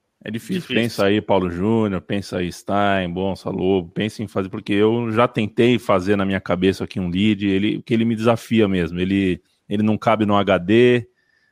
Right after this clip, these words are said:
Speaker 1: da T V, né, porque ele tem uma lentidão ali, ele parece um pouco pedante com a bola, mas ao mesmo tempo já ganhou um monte de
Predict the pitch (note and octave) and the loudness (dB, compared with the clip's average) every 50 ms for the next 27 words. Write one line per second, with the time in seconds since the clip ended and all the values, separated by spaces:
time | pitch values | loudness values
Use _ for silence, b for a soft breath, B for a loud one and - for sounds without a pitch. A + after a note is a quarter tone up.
0 | _ _ _ _ _ _ - - F#2 - - F#2+ F#2 E2 F2 G#2 A2+ A#2+ A#2 A2 | _ _ _ _ _ _ -6 -6 -6 -4 -2 -4 -2 -2 0 2 2 2 2 2
1 | A2+ A#2+ A2 - G2+ F2+ - - G2+ G2 F2+ - - G2+ G2 G2 F#2+ F#2+ G2 F#2+ | 0 -2 -2 -4 -8 -10 -8 -6 -6 -6 -6 -6 -4 -2 0 0 0 0 -2 -4
2 | - - F#2+ F2+ D#2+ F#2+ G2 A2 A2 G#2+ G2+ F#2+ F2+ F2 F2 F2+ G2+ G#2+ A2 G#2+ | -4 -6 -8 -4 -2 0 0 2 2 2 0 0 -2 -2 -2 -2 0 0 0 0
3 | G2+ F#2+ F#2 - - - G2 G2 A2 A#2 B2 B2+ B2 A#2 - - - G#2+ F#2+ - | 0 -2 -4 -2 0 2 4 4 6 6 6 6 4 4 0 -2 -8 -8 -6 -4
4 | - G#2 - - _ - G#2+ F#2 F2+ F#2+ G#2 G#2 G2+ - - - - G2 F2 F2 | -4 -4 -4 -4 _ -2 -2 0 0 -2 -4 -4 -4 -6 -10 -12 -10 -10 -8 -4
5 | G2+ G#2 A2 A2 A2 G#2+ G#2 G#2 G2+ G2+ G#2 G#2 G#2 G2+ F#2+ - - A2 G#2+ G#2+ | 0 2 4 4 6 4 4 2 0 0 -2 -4 -4 -6 -8 -8 -6 -6 -4 -4
6 | A#2 A#2 G#2+ - - B2 A#2+ - A#2 A#2 A2+ A2 G#2+ G#2+ G#2 G#2 A2 A2+ G#2+ G#2+ | -4 -6 -6 -8 -10 -12 -12 -6 -4 -2 -2 -2 -2 -4 -4 -2 -2 -2 -2 -4
7 | A#2 A#2+ A2 - - F#2 | -4 -6 -8 -10 -14 -18